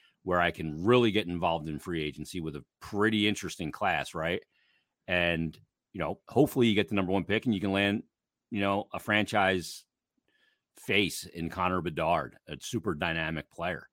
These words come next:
But even if I don't, I'm gonna get a really good player at the top of two drafts in a row. And that's gonna be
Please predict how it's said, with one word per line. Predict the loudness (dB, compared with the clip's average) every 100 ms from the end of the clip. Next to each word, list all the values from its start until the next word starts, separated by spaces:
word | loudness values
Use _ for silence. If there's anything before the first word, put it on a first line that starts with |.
| _ _ _ _ _ _
But | 0
even | 2 2
if | 0
I | -2
don't, | 0 0 0 -4
I'm | -4
gonna | -2
get | -4
a | -6
really | -4 -4 -4
good | -6 -6
player | -2 0
at | -2
the | -6
top | -4 -4 -4
of | -8
two | -6
drafts | 0 0 0 -4
in |
a | -4
row. | -2 -2 -4 -10 _ _ _
And | -4 -4 -4
that's | -4 -4 -4
gonna | -4
be | 0 0 -2